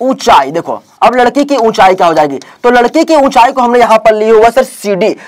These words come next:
तो सीडी बराबर क्या हो जाएगी सर? ये हो जाएगा नब्बे सेंटीमीटर, नब्बे सेंटीमीटर।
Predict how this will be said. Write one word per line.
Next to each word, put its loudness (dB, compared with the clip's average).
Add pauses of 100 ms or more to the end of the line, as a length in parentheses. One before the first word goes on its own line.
तो -4
सीडी -2
बराबर 2
क्या 0
हो 0
जाएगी 0
सर? 0 (260)
ये 0
हो 0
जाएगा 4
नब्बे 0
सेंटीमीटर, -2 (320)
नब्बे 2
सेंटीमीटर। -2